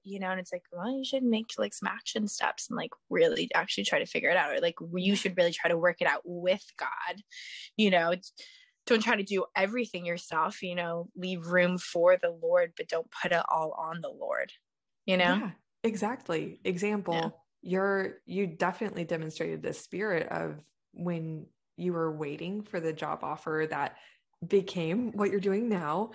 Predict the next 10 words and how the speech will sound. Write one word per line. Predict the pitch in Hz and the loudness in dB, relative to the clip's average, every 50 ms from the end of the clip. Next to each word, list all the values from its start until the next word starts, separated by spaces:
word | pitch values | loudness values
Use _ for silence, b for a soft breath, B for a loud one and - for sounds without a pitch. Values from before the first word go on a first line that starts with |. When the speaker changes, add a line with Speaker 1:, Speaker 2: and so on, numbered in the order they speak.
| B B B B B B _ _ | B B B B B B _ _
Speaker 2:
and | 208 190 196 190 190 190 175 | -2 0 2 2 2 0 0
you | 185 180 | 0 0
were | 175 | -2
sending | 165 - - 175 175 185 208 | -2 -2 -2 0 0 0 2
out | 220 226 214 - - - | 2 2 0 0 -2 -6
th-, | - 170 180 190 175 - | -8 -6 -4 -4 -4 -2
five | - 180 175 180 | 0 0 2 2
hundred | 175 185 175 185 175 165 | 2 0 0 0 0 -2
and | 165 160 - | -2 -2 -2
eighty | 170 165 165 165 170 165 165 170 180 180 | -2 -2 -2 -2 -2 -2 -2 -2 -2 -4